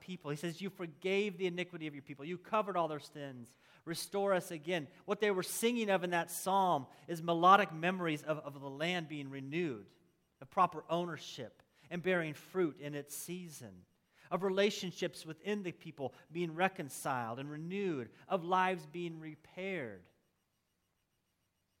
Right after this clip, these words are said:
Forgiveness meant not only right relationship with God, but restoration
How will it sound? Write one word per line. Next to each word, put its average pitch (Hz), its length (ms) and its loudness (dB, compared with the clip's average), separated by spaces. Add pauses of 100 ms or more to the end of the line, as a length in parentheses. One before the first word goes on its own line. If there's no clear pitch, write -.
(180)
Forgiveness 196 720 2
meant 190 220 -2
not 190 180 6
only 190 240 0
right 180 240 2
relationship 160 440 -4
with 156 160 -12
God, 185 240 4
but 160 140 -4
restoration 175 640 -4